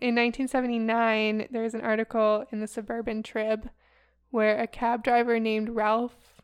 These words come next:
described picking up a young woman, a young blonde woman,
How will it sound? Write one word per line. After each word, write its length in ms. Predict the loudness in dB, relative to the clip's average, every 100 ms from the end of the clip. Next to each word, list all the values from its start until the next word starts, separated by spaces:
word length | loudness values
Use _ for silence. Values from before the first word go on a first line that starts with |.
| _
described 680 | -16 -16 -6 -4 -2 -4 -4
picking 360 | -4 -2 -2 -4
up 160 | -4
a 60 | -4
young 340 | -2 0 0
woman, 600 | 0 0 0 -2 -4 -6 -8 _
a 60 | -4
young 160 | -2
blonde 340 | -2 0 0 0
woman, 480 | -2 -2 -4 -6